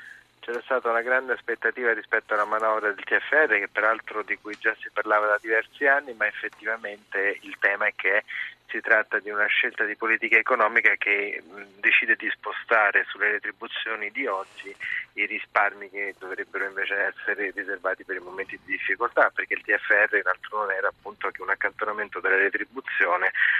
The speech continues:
messa da parte per quando il lavoratore ne avrebbe avuto bisogno. Da questo punto di vista Banca d'Italia sottolinea che c'è un forte rischio per quello che riguarda la previdenza complementare, perché infatti il T F R,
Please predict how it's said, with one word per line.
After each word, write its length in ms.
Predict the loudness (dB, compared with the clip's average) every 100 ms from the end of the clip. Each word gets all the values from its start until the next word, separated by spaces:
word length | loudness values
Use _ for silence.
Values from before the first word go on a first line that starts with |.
| 0 -6
messa 320 | -2 -2 2 2
da 120 | 4
parte 300 | 2 2 -4
per 140 | -6
quando 240 | -4 -4 -4
il 60 |
lavoratore 420 | -4 -2 -4 -4
ne 80 | -4
avrebbe 300 | -2 0 0
avuto 280 | 0 -2 -8
bisogno. 500 | -8 -6 -6 -8 -12
Da 100 | -12
questo 280 | -10 -12 -12
punto 280 | -12 -6 -4
di 80 | -2
vista 300 | -2 0 4
Banca 260 | 4 4
d'Italia 300 | 4 6 6 4
sottolinea 580 | -6 -6 -6 -2 -4 -4 -10 -10 -12
che 140 | -10
c'è 120 | -2 -2
un 80 |
forte 340 | 2 0 2 -2
rischio 300 | -2 -4 -4
per 140 | -2
quello 200 | -2 -2
che 100 | -2
riguarda 420 | -2 2 4 6
la 80 | 2
previdenza 500 | 4 2 4 2 2
complementare, 840 | -2 -2 -4 -4 -2 2 4 4 4 2
perché 220 | 0 -2
infatti 580 | -2 0 0 0 -6 -6 -4
il 100 | -2
T 80 | 2
F 240 | 2 2
R, 420 | 0 0 -2 -8